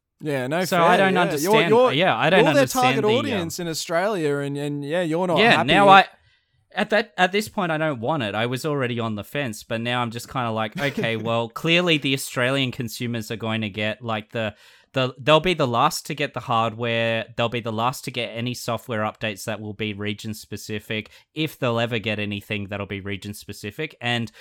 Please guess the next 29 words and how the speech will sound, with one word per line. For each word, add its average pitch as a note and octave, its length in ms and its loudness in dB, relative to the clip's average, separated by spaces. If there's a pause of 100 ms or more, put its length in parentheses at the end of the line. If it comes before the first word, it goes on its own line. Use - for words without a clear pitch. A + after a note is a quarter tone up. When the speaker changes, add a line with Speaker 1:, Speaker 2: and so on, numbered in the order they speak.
(220)
Speaker 2:
Australia C3+ 540 -2
has B2 280 -4
the A2+ 100 -8
<laughs> - 120 -10
shittiest C3+ 540 -4
infrastructure A#2+ 840 -6
in G#2+ 120 -6
the G#2 100 -10
world G#2 340 -6
regionally B2+ 680 -8 (280)
when C3 120 -2
it B2 60 2
comes B2+ 320 -2
to B2+ 100 -4
internet. A2+ 600 -6
So B2+ 220 0
we A#2+ 220 -2
need A2+ 340 -4 (240)
a A#2 120 -8
lot A2 200 -4
of A#2 160 -8
love A2+ 280 -6
there, E3 280 -6
which A2+ 240 -6
I A2 400 -2 (260)
highly D#3+ 380 2
doubt G#2+ 240 -4
we'll G2+ 120 -12
get - 360 -14